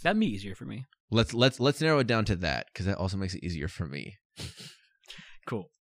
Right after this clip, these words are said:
Speaker 1: Have you thought about this at all?
Speaker 2: I haven't. Not, well, I mean, I just in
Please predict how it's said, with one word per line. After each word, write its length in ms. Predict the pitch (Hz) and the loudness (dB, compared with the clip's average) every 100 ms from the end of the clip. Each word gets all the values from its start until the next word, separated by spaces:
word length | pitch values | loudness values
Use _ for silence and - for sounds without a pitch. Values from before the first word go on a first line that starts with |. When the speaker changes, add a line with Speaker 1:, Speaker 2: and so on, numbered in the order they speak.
| _ 131 113 123 | _ -16 -14 -6
Speaker 1:
Have 160 | 139 | -2
you 60 | 139 | 0
thought 120 | 143 | 0
about 140 | 139 131 | 0 0
this 140 | 120 | -2
at 60 | 110 | -2
all? 240 | 127 139 _ _ _ _ _ _ - - | -2 -4 _ _ _ _ _ _ -12 2
Speaker 2:
I 80 | 165 | 6
haven't. 540 | 147 139 151 180 196 - _ _ 139 | 8 8 6 2 -2 -8 _ _ 2
Not, 260 | 139 - | 2 4
well, 160 | 139 139 | 4 6
I 80 | 135 | 6
mean, 300 | 127 113 101 _ - | 4 0 -4 _ 0
I 140 | 110 | 2
just 400 | 101 101 110 - - | 2 0 0 0 0
in 320 | 110 101 | 2 2